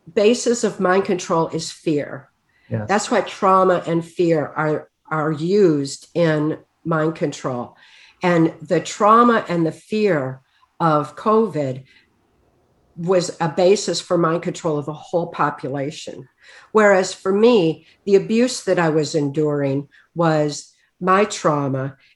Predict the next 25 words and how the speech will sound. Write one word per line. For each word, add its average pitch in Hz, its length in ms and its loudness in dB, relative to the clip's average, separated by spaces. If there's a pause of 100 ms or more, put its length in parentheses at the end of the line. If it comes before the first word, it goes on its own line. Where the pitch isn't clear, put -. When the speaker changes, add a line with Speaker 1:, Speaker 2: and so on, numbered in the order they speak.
(140)
Speaker 1:
and 160 300 0 (100)
was 151 380 -4
creating 151 880 0
the 147 140 -6
heightened 180 520 -2
suggestibility 170 1500 -2 (500)
that 185 160 0
has 180 240 -2
happened 180 640 -2
really 208 280 0
now 147 240 -2
to 175 200 -10
the 175 100 -4
whole 170 300 -2
world 151 520 -2 (140)
as 147 220 -6
they 160 160 -2
have 147 260 -6 (160)
complied 160 880 0
and 147 160 -8
caved 160 380 -4
in 175 320 -4 (420)
to 196 100 -4
the 160 120 -2
demands 147 880 -2